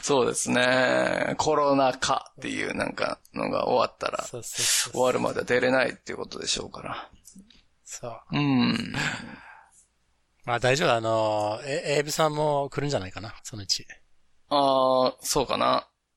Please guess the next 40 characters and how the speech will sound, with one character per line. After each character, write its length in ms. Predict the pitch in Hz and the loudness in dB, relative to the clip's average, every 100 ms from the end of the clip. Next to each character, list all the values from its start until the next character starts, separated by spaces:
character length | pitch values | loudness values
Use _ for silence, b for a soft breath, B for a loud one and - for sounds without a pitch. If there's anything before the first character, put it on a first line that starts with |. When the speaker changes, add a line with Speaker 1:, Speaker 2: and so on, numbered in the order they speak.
| _ _ - | _ _ -12
Speaker 1:
来 120 | - | -2
て 100 | 135 | 0
い 60 | |
た 100 | 123 | 2
だ 100 | 113 117 | 0 0
き 80 | |
た 120 | - 87 | -4 -2
い 80 | |
ね。 140 | 110 107 120 107 _ _ - | -2 -4 -8 -20 _ _ -2
Speaker 2:
う 60 | |
ん。 20 | |
Speaker 1:
う 120 | 127 117 | 0 0
ん。 40 | 98 - - - _ - - - - - | -2 -6 -10 -14 _ -20 -16 -16 -18 -4
Speaker 2:
う 40 | 131 | 0
ん。 40 | |
Speaker 1:
う 120 | 123 110 - - | 2 0 -4 -14
ん。 20 | 110 | -8
Speaker 2:
ぜ 180 | 107 | -6
ひ。 240 | 87 104 98 - B B B B B - | -4 -8 -12 -20 B B B B B -4
Come 360 | 139 139 139 | 0 4 4
on 0 | |
down, 880 | 139 139 139 139 131 123 113 107 107 | 4 6 6 6 6 6 2 -2 -4
エ 60 | 113 | -4
イ 40 | |
ビ 100 | 110 | -4
ー 40 | 107 | -4
ベ 160 | 104 | -2
イ 40 | 104 | -2
ビ 240 | 107 101 - - | -4 -6 -10 -12
ー。 100 | - | -8
Speaker 1:
そ 280 | - 120 110 | -2 2 2
う 40 | |
ね。 760 | 113 123 120 120 120 127 - - | 2 2 2 0 0 -2 -6 -10
皆 200 | 131 120 | -2 -2
さ 160 | - 113 | -2 -4
ん 80 | - | -2
で 100 | - | -2
ね、 240 | 117 117 - | -2 -2 -4
ま 120 | - | -6
た、 300 | - - | -2 -2